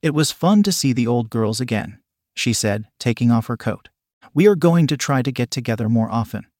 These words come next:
"Oh, you really, really should do that more often," I said with more enthusiasm in my voice than I intended.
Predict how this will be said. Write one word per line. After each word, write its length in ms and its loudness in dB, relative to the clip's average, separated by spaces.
"Oh, 240 6
you 200 6
really, 560 0
really 300 2
should 220 -2
do 140 0
that 160 0
more 200 2
often," 480 -2
I 100 2
said 220 0
with 180 -4
more 200 4
enthusiasm 720 0
in 80 4
my 140 2
voice 320 -6
than 140 0
I 100 2
intended. 520 -4